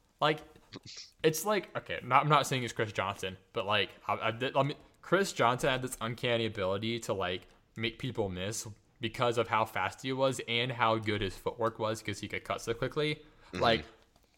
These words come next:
Speaker 1: Lamar Jackson, like, did that. It wasn't as, like, and it wasn't as fast and impressive, but, like, how quickly he can shift and make someone miss was absurd.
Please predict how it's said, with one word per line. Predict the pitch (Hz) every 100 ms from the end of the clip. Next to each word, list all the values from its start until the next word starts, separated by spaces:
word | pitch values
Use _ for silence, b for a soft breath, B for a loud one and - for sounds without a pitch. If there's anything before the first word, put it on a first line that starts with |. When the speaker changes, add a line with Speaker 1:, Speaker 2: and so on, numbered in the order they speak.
| _ -
Speaker 1:
Lamar | 127 143 165
Jackson, | 156 165 - 170
like, | 147 107 101 - - _ _ - -
did | 139 98
that. | - - - _ _ _ _ _ _ 131
It | 135
wasn't | 151 160 165
as, | 135 120
like, | 113 - - - -
and | 107 107 -
it | 147
wasn't | 156 147 120
as | 104 104 117
fast | - 117 -
and | 123
impressive, | 120 120 123 - 131
but, | 117 107
like, | 104 95 90 - B B B B B B - _
how | - 139
quickly | 156 - 135 127 156
he | 131 135
can | 123
shift | 110 - 117
and | 123
make | 113 117
someone | - 110 98
miss | 92 98 -
was | 98
absurd. | 92 - 90 82 82